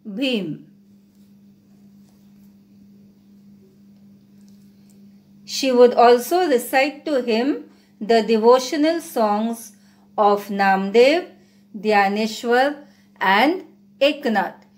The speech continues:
Now children, in this slide you can see on the right hand side, Sant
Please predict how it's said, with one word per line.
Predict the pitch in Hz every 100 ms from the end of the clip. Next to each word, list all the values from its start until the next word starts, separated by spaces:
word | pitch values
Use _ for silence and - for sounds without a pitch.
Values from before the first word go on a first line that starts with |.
| _ _ -
Now | 214
children, | 214 262 262 294
in | 262 254
this | 247 247 -
slide | 254 240 254
you | 254
can | 240 226 220
see | - 277 359 403 -
on | 214
the | 214 214
right | 208 208
hand | 208 214 214
side, | - 240 262 339 - _ _ _ _ - _
Sant | - - 240 226 226